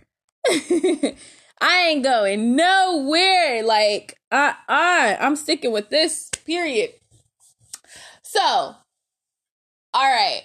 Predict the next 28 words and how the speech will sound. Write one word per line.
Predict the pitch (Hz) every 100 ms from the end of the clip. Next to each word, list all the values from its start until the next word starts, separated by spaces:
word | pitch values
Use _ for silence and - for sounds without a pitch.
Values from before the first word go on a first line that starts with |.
| -
I | 240
know | 247
I'm, | 247 247
like, | 202 202
super | - 269 233
hyped | 233 208 208
up | 190 180
today. | - 190 180 180
I'm | 202
just | 208 214 - - - _ _ _
feeling | 302 311 285
good, | 254 269 269 269 262 - _ _ _ - -
feeling | - 285 277 269
so | 254
joyful, | 233 247 233 240 240 226 220 220 220 - - _ _ -
full | 294 302
of | 285
happiness, | 285 233 233 247 233 220 220
so | - - 269 269
happy | 269 269 226 233 240
that | 226 208 208 - - - _ _
God | 269 247 240 233 233 226
just | 226 226 220 -
worked | 208 196 -
miracles | 196 240 392 381 359 - 330 320 320 311 311 254
and | 226 208 202 202 _ _ - _ _
just | - 605
happy. | 294 277 480 622 185 156 -